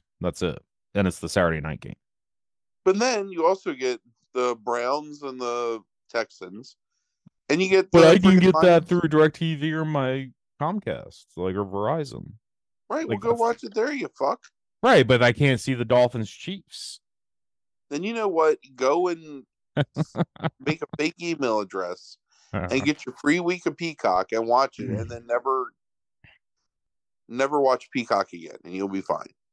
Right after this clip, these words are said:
Speaker 1: Right. Right. Until next year, when they do it again.
Speaker 2: Right, then you just make a new email address
Speaker 1: For
Speaker 2: and
Speaker 1: two
Speaker 2: do it again.
Speaker 1: games. <laughs>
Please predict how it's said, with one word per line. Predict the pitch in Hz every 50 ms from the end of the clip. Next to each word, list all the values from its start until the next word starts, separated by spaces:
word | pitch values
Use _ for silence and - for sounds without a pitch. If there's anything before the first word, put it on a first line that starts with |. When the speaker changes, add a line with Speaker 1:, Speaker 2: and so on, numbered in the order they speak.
| _ _ _ _ _ _ _ -
Speaker 1:
Right. | 80 85 73 -
Right. | - - _ _ _ _ _ _ _ _ _ _ _ _ - - - - _ _ _ _ _ _ _ _ _ _ _ _ _ _ -
Until | 92 95 - 98 85
next | 76 67 - - - -
year, | - - _ _ _ _ _ _ _ _ _ _ _ _ _ _ _
when | - 98 90 85
they | 78 78
do | 76 76 73 69
it | 80
again. | - - 50 50 - - _ _ _ _ _ -
Speaker 2:
Right, | - 285 233
then | 196 196
you | 208
just | 208 - -
make | 180 190 196 202
a | 190
new | 196 202 196
email | 202 220 220 190 135 117 107 101
address | 92 98 101 104 127
Speaker 1:
For | 151
Speaker 2:
and | 131 -
Speaker 1:
two | - 185 170 131
Speaker 2:
do | 107 85
it |
again. | 69 - 196 185 - - _ _ _ _ _ _ _ _ _ _ -
Speaker 1:
games. | 233
<laughs> | 254